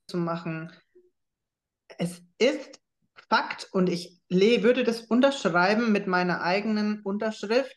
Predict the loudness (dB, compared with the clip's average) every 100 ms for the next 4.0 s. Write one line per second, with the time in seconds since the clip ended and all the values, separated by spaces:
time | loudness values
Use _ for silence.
0 | _ _ _ _ _ -2 0 0 -2 0
1 | 0 0 -2 -2 -4 -4 -4 -4 -4 -4
2 | -4 -6 -8 -6 -2 0 2 2 0 -2
3 | -6 -6 0 2 2 0 0 0 -2